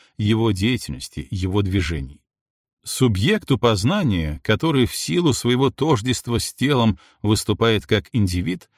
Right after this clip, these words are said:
это тело дано двумя совершенно различными способами.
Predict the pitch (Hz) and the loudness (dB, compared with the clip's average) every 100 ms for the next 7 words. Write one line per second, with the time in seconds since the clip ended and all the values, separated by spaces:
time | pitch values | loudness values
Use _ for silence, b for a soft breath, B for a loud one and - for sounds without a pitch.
0 | b b b 175 202 196 131 - - 180 | b b b 0 0 0 -4 -2 0 0
1 | 196 147 110 110 170 120 101 104 165 196 | 2 2 2 2 0 0 2 2 2 0
2 | - 104 87 - 180 175 156 113 85 110 | -2 -2 -2 -2 0 2 4 2 0 -4
3 | 151 - 123 113 - 87 - - - - | -4 -2 0 -2 -4 -6 -6 -10 -16 -20